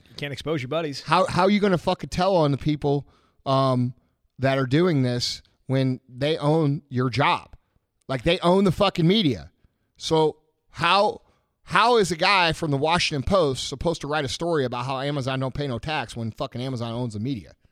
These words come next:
Speaker 2: And that goes for all the fucking, that's not just me picking on Amazon. I fucking still use Amazon. There's all kinds of shit I get from Amazon.
Speaker 1: Well, we're,
Speaker 2: But
Speaker 1: uh,
Speaker 2: the shit that I can't get from Amazon, or that I can't get, like, locally, that's when I shop at Amazon.
Speaker 1: I'm, I'm making a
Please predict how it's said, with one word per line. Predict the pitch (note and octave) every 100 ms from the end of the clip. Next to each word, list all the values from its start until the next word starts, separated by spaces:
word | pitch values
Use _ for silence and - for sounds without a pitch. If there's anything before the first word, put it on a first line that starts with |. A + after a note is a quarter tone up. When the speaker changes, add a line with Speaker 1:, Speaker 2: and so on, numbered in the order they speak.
| _ _ _ _ _ _ _ _ _ _ _ _
Speaker 2:
And | C#3+
that | F#3
goes | F#3 F#3+
for | - C#3
all | C#3+ F#3+
the | C3+
fucking, | A2 B2 G#2+ G2+ G#2 -
that's | C#3
not | G3 E3+
just | C#3+ A2
me | A#2+
picking | C3+ D3+ B2+
on | A2
Amazon. | B2 E3 F#2 D2 B1 _ _ _ -
I | F3
fucking | F3 D3 C3
still | A#2 E3+ E3+
use | G3 D3+
Amazon. | B2+ A2+ G2+ F#2+
There's | B2
all | C#3+
kinds | - E3+ C3
of |
shit | G2+ B2
I | G2+
get | G2+
from | G2+
Amazon. | G2+ G2 F#2+ F2 -
Speaker 1:
Well, | C3+
we're, | D#3+ F3+
Speaker 2:
But | D3+
Speaker 1:
uh, |
Speaker 2:
the | B2
shit | - A3 -
that | G3
I | F3
can't | - G#3 G3+
get | A#3
from | F#3 A3+
Amazon, | A#3 A#3 G#3
or | E3+
that | D#3+ D#3+
I | D#3+
can't | - G3+ E3
get, | F#3 - - _ _ -
like, | D3 C3+ - _ _ _ -
locally, | B2 E3 F#3 A#3+ B3+ B3 G#3 _
that's | D3+ F3
when | F#3 E3
I | D3+
shop | - C#3+ C3+
at |
Amazon. | B2 B2 G#2 F#2 D2+ _ _ _
Speaker 1:
I'm, | C3 D#3
I'm | D#3+ E3
making | E3+ D#3+
a | C#3+